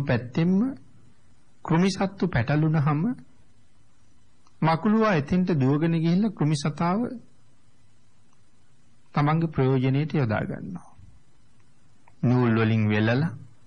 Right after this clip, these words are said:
බෙදලා, රසය උරා බොනවා. ඒක මකුළුවාගේ සිරිත.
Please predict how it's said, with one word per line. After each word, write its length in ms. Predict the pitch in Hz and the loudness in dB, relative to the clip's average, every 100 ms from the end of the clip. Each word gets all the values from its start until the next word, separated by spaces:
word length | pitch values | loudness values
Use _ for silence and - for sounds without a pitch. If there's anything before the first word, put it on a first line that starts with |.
| - - - - - | -20 -20 -20 -16 -6
බෙදලා, 600 | 110 117 107 135 147 175 - - - - - - - | -2 0 2 2 0 -2 -8 -18 -20 -20 -20 -20 -4
රසය 300 | 127 117 165 | -2 0 0
උරා 320 | 190 151 123 120 | 2 2 2 2
බොනවා. 320 | 123 151 165 | 0 0 0
ඒක 140 | 135 | 0
මකුළුවාගේ 680 | 131 110 - 117 117 123 190 - - - - | 0 0 2 2 4 2 0 -2 -14 -20 -20
සිරිත. 520 | - - 120 110 107 | -16 -4 -2 0 -4